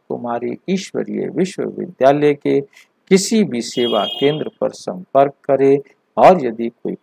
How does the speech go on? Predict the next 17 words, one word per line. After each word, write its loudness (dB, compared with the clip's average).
प्रश्न -2
है -2
तो -10
नाइन -2
टू -6
वन 0
थ्री -8
वन -4
ज़ीरो -4
सिक्स -8
नाइन -4
एट -6
सिक्स -2
पर -2
केवल -8
टेलीग्राम 0
करें, -2